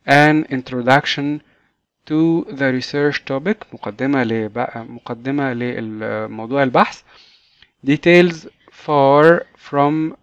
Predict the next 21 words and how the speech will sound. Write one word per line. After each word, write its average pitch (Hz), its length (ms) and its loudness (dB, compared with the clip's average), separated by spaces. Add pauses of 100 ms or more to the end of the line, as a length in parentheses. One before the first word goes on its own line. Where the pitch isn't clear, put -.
(120)
the 127 200 -2
research 147 360 -2 (140)
topic"، 165 300 0 (640)
م-، 127 160 -6 (580)
آه، 123 440 -6 (120)
تفاصيل 185 680 -4 (120)
بعيدة 151 520 2
عن 147 500 2
موضوع 135 380 2
البحث، 160 400 2 (500)
ولا 147 440 4
unreliable 143 600 4
information، 135 680 -4
ولا 127 280 -4
معلومات 120 560 0
غير 131 280 0
موثوق 123 460 -6
فيها. 127 360 -4 (400)
طبعًا 151 480 6
an 143 320 -2
introduction 127 680 -4